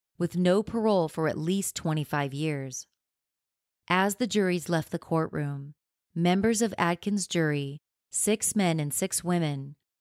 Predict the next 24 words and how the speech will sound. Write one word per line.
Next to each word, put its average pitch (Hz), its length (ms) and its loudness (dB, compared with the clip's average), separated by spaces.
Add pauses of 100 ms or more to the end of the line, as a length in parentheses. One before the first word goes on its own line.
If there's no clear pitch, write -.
(160)
some 214 340 2
of 208 140 0
them 180 160 2
in 151 140 0
tears, 147 680 -4 (440)
said 185 240 0
the 185 80 4
recorded 185 640 2
confession 165 840 0
clinched - 460 -2
their 147 160 0
verdict. 143 560 -2 (1080)
Most 214 440 2
members 190 360 2
of 165 120 -4
Hebrock's 180 500 0
jury, 147 540 -4 (320)
consisting 170 720 0
of 147 80 -4
seven 202 460 2
women 156 500 -2
and 147 160 -4
five 165 400 0
men, 151 460 0